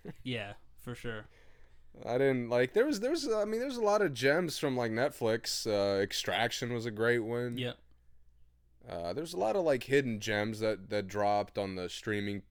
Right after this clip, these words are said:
Speaker 1: you know, networks, but it's just, it's not, I missed the, the big, e-, even though I didn't enjoy Wonder Woman, uh, nineteen eighty-four, I just, it was a good reminder of, like, the big blockbusters.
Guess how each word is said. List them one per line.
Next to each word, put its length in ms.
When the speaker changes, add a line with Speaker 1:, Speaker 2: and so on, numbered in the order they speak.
Speaker 1:
you 120
know, 200
networks, 640
but 400
it's 200
just, 320
it's 180
not, 220
I 140
missed 380
the, 100
the 200
big, 560
e-, 160
even 260
though 140
I 80
didn't 240
enjoy 480
Wonder 340
Woman, 540
uh, 420
nineteen 400
eighty-four, 540
I 120
just, 340
it 100
was 260
a 100
good 260
reminder 720
of, 260
like, 280
the 80
big 320
blockbusters. 1120